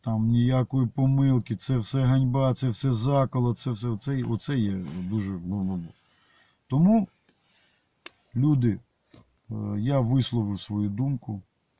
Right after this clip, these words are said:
і я буду поки живий висловлювати свою думку для того, щоб діти мої пам'ятали мене, якщо мене не стане таким, який я є, для того, щоб дати їм приклад, яким їм бути в житті.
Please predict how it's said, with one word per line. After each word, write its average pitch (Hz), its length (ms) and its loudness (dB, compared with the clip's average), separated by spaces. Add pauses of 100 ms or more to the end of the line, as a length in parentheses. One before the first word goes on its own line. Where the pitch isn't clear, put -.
(220)
і 120 100 2
я 127 100 2
буду 120 320 2
поки 117 320 -2
живий 104 360 0
висловлювати 98 1080 -6
свою 101 240 -6
думку 98 340 -4
для 98 160 -4
того, 104 220 -4
щоб 95 240 -6
діти 107 260 -4
мої 101 240 0
пам'ятали 110 600 -2
мене, 98 360 0
якщо 95 460 -6 (360)
мене 107 240 0
не 104 100 0
стане 101 380 -4
таким, 120 400 2
який 107 400 0
я 107 100 2
є, 107 240 0
для 98 180 -2
того, 110 240 -2
щоб 101 380 -2 (300)
дати 123 400 0
їм 113 180 4
приклад, 120 560 0
яким 123 400 4
їм 110 240 4
бути 120 520 2 (560)
в 104 100 -4
житті. 95 460 -4